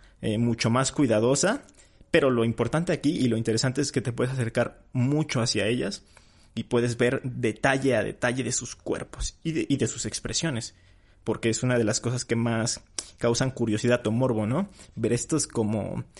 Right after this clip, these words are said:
caras con, con, con esas expresiones tan, tan intensas, tan desgarradoras, pues creo que es uno de los mayores atractivos.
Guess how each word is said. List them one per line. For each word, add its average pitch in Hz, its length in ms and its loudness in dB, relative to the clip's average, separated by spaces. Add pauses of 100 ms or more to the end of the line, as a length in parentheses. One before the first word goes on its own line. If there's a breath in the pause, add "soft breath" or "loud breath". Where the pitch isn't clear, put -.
(140)
caras 131 400 0
con, 101 560 -8 (100)
con, - 280 -8
con 139 160 0
esas 156 200 0
expresiones 127 500 0
tan, 113 280 -2 (840 soft breath)
tan 123 160 0
intensas, 139 600 2
tan 104 100 -2
desgarradoras, 120 760 0 (220 soft breath)
pues - 120 -10
creo 120 140 -2
que - 60 -8
es 127 60 0
uno 131 120 2
de 120 60 2
los - 140 -2
mayores 110 400 -2
atractivos. - 640 -10